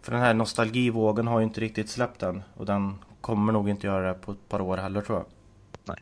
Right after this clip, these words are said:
Speaker 2: Men då kan ju folk som köper en ny konsol som inte hade ett Wii U behöva betala för dem.
Speaker 1: Mm.
Speaker 2: <laughs> Så
Speaker 1: Jo, jo, jag håller
Speaker 2: vi
Speaker 1: med
Speaker 2: som
Speaker 1: dig.
Speaker 2: redan
Speaker 1: Jag håller
Speaker 2: äger
Speaker 1: med.
Speaker 2: dem.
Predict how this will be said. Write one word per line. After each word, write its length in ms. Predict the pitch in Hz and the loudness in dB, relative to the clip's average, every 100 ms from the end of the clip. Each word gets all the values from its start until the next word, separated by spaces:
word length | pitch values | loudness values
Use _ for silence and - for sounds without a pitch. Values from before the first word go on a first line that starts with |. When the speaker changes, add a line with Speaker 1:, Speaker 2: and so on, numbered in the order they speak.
| - | -2
Speaker 2:
Men 80 | 107 | 2
då 40 | |
kan 120 | 110 120 | 6 8
ju 80 | |
folk 220 | 107 110 - | 10 8 8
som 100 | 107 | 4
köper 360 | 110 95 101 | 6 6 4
en 140 | 95 104 | 4 4
ny 140 | 123 | 4
konsol 320 | 127 123 104 | 4 2 2
som 120 | - | 2
inte 160 | 95 - | 0 6
hade 200 | 104 101 | 6 6
ett 100 | 113 | 2
Wii 120 | 127 | 2
U 220 | 113 92 98 - | 2 0 -2 -2
behöva 240 | - 104 95 | 4 4 4
betala 340 | 101 98 90 | 8 8 8
för 180 | 101 95 | 4 4
dem. 100 | 85 - - - 156 | 6 4 4 2 4
Speaker 1:
Mm. 60 | 110 | 4
Speaker 2:
<laughs> 80 | |
Så 140 | - 127 | 4 8
Speaker 1:
Jo, 200 | 160 120 117 | 10 8 6
jo, 200 | 127 120 | 6 8
jag 120 | 117 | 8
håller 120 | 123 | 10
Speaker 2:
vi 40 | 131 | 10
Speaker 1:
med 60 | |
Speaker 2:
som 100 | 107 | 12
Speaker 1:
dig. 100 | 113 | 12
Speaker 2:
redan 180 | 120 117 | 12 12
Speaker 1:
Jag 60 | 120 | 12
håller 160 | 104 | 12
Speaker 2:
äger 100 | 110 | 12
Speaker 1:
med. 100 | 135 | 10
Speaker 2:
dem. 80 | 123 | 10